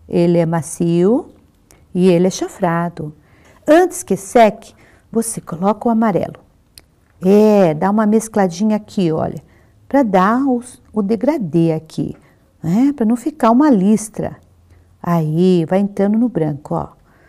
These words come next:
Com a pincel ainda com amarelo, você não lava o pincel e você pega uma pitadinha do branco com o pincel am-, com amarelo, olha. E vou fazer aqui, ó,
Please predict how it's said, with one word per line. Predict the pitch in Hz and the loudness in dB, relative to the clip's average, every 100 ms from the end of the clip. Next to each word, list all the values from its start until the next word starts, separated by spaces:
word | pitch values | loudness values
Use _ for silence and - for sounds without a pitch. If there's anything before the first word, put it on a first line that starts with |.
| _ | _
Com | 185 | -2
a | 170 | -2
pincel | 160 - 185 - 208 254 | -4 -8 -8 0 4 6
ainda | 269 233 226 208 | 6 4 2 0
com | - | -2
amarelo, | 170 165 160 160 160 160 180 202 262 311 - _ _ _ _ _ _ _ - | -2 -2 -2 0 0 0 0 2 2 2 -4 _ _ _ _ _ _ _ -6
você | 185 202 185 | -4 -2 -2
não | 170 170 285 | 0 2 2
lava | 320 302 285 | 2 2 0
o | |
pincel | 294 233 - - 165 170 175 226 285 - _ _ - | -2 -4 -4 -4 -2 0 0 0 -2 -8 _ _ -4
e | 196 | 0
você | 220 214 220 | 0 0 -2
pega | 220 185 190 185 - | 2 2 4 0 0
uma | 269 302 294 | 0 2 0
pitadinha | 294 302 330 320 226 226 269 269 | -2 -4 0 0 0 0 2 2
do | 214 | 0
branco | 175 185 226 | 0 -2 -2
com | 247 269 | -6 -6
o | |
pincel | 277 277 - 262 294 - - _ - | -4 -4 -2 -2 -4 -14 -20 _ -10
am-, | 196 190 - - | -6 -6 -8 -8
com | 196 240 | -2 0
amarelo, | 294 320 180 165 180 | 0 0 0 2 4
olha. | 170 - - _ - - _ _ - | 4 2 -10 _ -20 -20 _ _ 0
E | 254 | 2
vou | 247 254 | 4 2
fazer | 240 214 185 220 | 2 0 2 4
aqui, | 208 202 202 196 196 202 202 190 165 | 4 0 -4 -2 0 2 2 0 -2
ó, | 156 143 | -4 -6